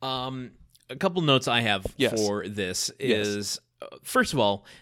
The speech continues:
Speaker 1: let's just acknowledge how great Mark's movie is, eh, to the point that Jill literally says, "Your movie's so good, it scared me."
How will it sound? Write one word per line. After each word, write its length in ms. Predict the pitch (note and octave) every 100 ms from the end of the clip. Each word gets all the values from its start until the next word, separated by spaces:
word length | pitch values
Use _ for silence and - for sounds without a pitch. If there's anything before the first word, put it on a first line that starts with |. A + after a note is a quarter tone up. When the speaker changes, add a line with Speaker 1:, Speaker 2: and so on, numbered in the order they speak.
| _ -
Speaker 1:
let's 140 | G3+
just 220 | F#3 C3+
acknowledge 640 | - A#2 A#2 B2 G#2+ G#2 - -
how 240 | B2 A#2
great 540 | A2 - A#2+ B2+ - _ _ _ C3
Mark's 480 | A#2 A#2 - - A#2+
movie 400 | C3 C#3 A2 G2
is, 180 | G#2+ A#2 _ _
eh, 240 | D#3 - A3 E3+
to 100 | -
the 80 | F3+
point 240 | F3+ B3
that 240 | C#3+ A#2+ B2+
Jill 360 | D#3+ C#3+ A#2 C3
literally 360 | D#3 B2 A2+
says, 420 | G#2+ B2+ A2 G2+ - - _
"Your 140 | C3+ C3+
movie's 280 | C3+ B2
so 140 | - A2+
good, 340 | A2+ A2 G2+ -
it 340 | A#2+ G#2 _ -
scared 280 | C3+ A2+
me." 280 | G2 F#2 G2+